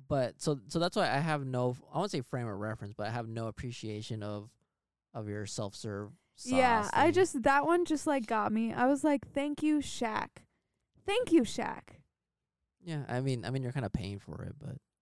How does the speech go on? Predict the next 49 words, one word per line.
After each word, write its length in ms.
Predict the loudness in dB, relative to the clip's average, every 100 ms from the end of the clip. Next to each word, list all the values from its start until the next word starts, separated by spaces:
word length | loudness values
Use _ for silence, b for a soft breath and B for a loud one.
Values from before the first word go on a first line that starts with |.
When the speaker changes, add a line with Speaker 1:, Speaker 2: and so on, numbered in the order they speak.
| _ _ _ _ _
Speaker 2:
Right, 300 | 2 4 2
yeah, 240 | 2 2 4
it 100 | 4
was, 200 | 2 2
what, 220 | 0 0
eleven 380 | -2 -2 0 2
dollars, 380 | 2 2 0 0
I 100 | -2
think, 320 | -2 -2 -2 -4
for 500 | -4 -4 -4 -6 -10 _ _ -14
Speaker 1:
I 40 |
think 200 | -10 -2
Speaker 2:
the 60 | 0
Speaker 1:
my 60 |
Speaker 2:
sandwich, 480 | 0 0 0 0 -2
fries, 320 | -2 0 0 -2
and 140 | -4
a 120 | -2 0
water 360 | 2 2 0
cup. 260 | -2 -2 -2
Speaker 1:
Yeah, 200 | -2 -4
I 40 | -2
think 140 | -4 -4
I 40 |
paid, 180 | -4 -6
like, 140 | -8 -12
fourteen. 520 | -16 -14 -14 -14 -16 _ -10
Speaker 2:
Not 180 | -8 -8
that 140 | -10
you 80 | -8
paid 240 | -8 -8 -10
for 60 | -10
the 100 | -10
water 220 | -10 -14
cup. 160 | -16 -20 _ _ _ _ -10
Speaker 1:
But 120 | -4
Speaker 2:
Yeah, 140 | -2
yours 360 | -2 0 0 4
was 140 | 2 2
pretty 320 | 2 2 2
big. 480 | 0 -2 -4 -6 -14 -16
Speaker 1:
Yeah. 260 | -14 -14 -14 -4
Yeah. 220 | -2 0
Speaker 2:
I'm 80 | 0
surprised 400 | 2 4 4 4
you 100 | 2
ate 180 | 2 2
that. 280 | -2 -2 -2
You're, 300 | 2 2